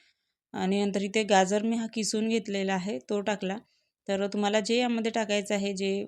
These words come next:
अ, मुलं खात नाही किंवा शिजलं जाईल पटकन असं, ते तुम्ही यामध्ये टाकू शकता. तर, अ, आता यामध्ये मी मिरची आणि,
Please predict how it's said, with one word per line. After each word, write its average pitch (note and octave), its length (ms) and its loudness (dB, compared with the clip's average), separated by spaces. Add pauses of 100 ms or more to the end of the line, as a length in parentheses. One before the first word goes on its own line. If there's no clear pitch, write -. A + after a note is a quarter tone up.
(120)
अ, - 60 -4 (480)
मुलं G3 300 0
खात G3+ 220 -2
नाही F#3+ 220 0
किंवा G3 360 -2 (160)
शिजलं G3 400 0
जाईल G#3 220 -2
पटकन F#3+ 420 -4
असं, F3+ 180 -4 (420)
ते G#3+ 60 -2
तुम्ही G3+ 260 -2
यामध्ये F#3 320 -2
टाकू G#3 220 -2
शकता. E3+ 340 -12 (420)
तर, G3+ 120 0
अ, G#3+ 320 2
आता A3 160 -2
यामध्ये A#3 380 2
मी A#3 140 2
मिरची A#3 420 0
आणि, A3+ 340 0